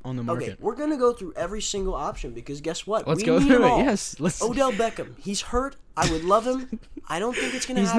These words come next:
Speaker 1: not coming to
Speaker 2: because of
Speaker 1: Green
Speaker 2: that.
Speaker 1: Bay if he's healthy.
Speaker 2: And he's chose, like, three
Speaker 1: He
Speaker 2: different teams over us multiple
Speaker 1: <laughs>
Speaker 2: times. Okay, he's not happening. Antonio
Speaker 1: Antonio
Speaker 2: Brown,
Speaker 1: Brown.
Speaker 2: probably not, dude.
Speaker 1: Never gonna happen.
Speaker 2: That wouldn't,
Speaker 1: Never
Speaker 2: I,
Speaker 1: gonna happen.
Speaker 2: dude, he's awesome, like, as a player.
Speaker 1: He's really good.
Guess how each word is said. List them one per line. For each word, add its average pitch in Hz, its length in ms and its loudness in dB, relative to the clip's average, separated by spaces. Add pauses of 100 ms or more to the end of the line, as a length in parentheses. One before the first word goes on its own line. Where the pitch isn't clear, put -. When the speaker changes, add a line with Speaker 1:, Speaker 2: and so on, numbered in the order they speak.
Speaker 1:
not 254 140 6
coming 240 140 4
to - 20 4
Speaker 2:
because 208 100 4
of 196 40 0
Speaker 1:
Green 208 120 2
Speaker 2:
that. 185 60 0
Speaker 1:
Bay 190 180 4
if 170 80 -2
he's 160 160 -4
healthy. 123 360 -6 (180)
Speaker 2:
And 320 100 0
he's 370 140 0
chose, 330 360 -4 (200)
like, 247 260 -4
three 302 140 -4
Speaker 1:
He 208 80 4
Speaker 2:
different 220 200 4
teams 285 260 -4
over 247 220 -4
us 247 140 -6
multiple 247 400 -4
Speaker 1:
<laughs> - 0 -
Speaker 2:
times. 226 380 -6 (280)
Okay, 247 200 -4
he's 254 120 -8
not 254 160 -4
happening. 220 380 -2 (220)
Antonio 220 420 4
Speaker 1:
Antonio 240 220 10 (120)
Speaker 2:
Brown, 180 40 -2
Speaker 1:
Brown. 135 280 -4 (360)
Speaker 2:
probably 294 380 -2
not, 240 260 -4
dude. 165 160 -2
Speaker 1:
Never 202 280 2
gonna 160 220 -2
happen. 117 260 -8
Speaker 2:
That - 140 -8
wouldn't, 165 320 0
Speaker 1:
Never 170 240 0
Speaker 2:
I, 226 140 0
Speaker 1:
gonna 226 120 -8
happen. 202 260 -12
Speaker 2:
dude, 185 100 -12
he's 214 240 -6
awesome, 214 520 -6
like, 160 200 -10
as 156 160 -8
a 139 40 -14
player. 127 480 -10
Speaker 1:
He's 165 220 -2
really 123 300 -2
good. 110 260 -6